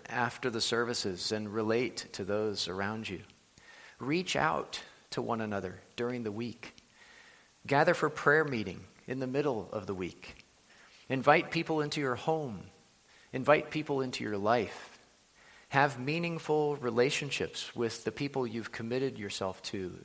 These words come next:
in your membership vows. Use your gifts to serve the body. Don't be an island. God's adopted you into a family.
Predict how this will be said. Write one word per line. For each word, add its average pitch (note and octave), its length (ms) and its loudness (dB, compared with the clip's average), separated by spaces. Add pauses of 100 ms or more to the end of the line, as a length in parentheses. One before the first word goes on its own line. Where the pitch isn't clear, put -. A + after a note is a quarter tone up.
in A2 160 -8
your G#2 140 -6
membership G#2+ 580 -4
vows. F#2 640 -4 (640)
Use E3 520 0
your C3+ 300 0
gifts A#2 800 -2 (540)
to B2 120 -6
serve A2 880 -2
the G#2+ 80 -4
body. G2+ 540 0 (840)
Don't D3 320 4
be D#3 160 2
an D3 180 -2
island. B2+ 600 0 (1400)
God's B2+ 300 0
adopted A#2+ 520 2
you A2+ 180 -2
into G#2 280 -6
a F#2 60 -6
family. E2+ 540 -10